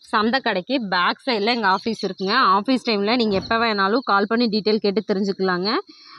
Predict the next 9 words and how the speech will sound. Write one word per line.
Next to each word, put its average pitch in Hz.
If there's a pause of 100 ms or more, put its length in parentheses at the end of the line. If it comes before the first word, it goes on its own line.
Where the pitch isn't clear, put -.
(100)
அதே 208
மாதிரி 226 (200)
ஃபர்தரா 233 (120)
detail 226
வேணுங்கிறவங்க 214 (140)
contact 220
number 226 (760)
கொடுக்குறேங்க 233 (100)
வீடியோல. 214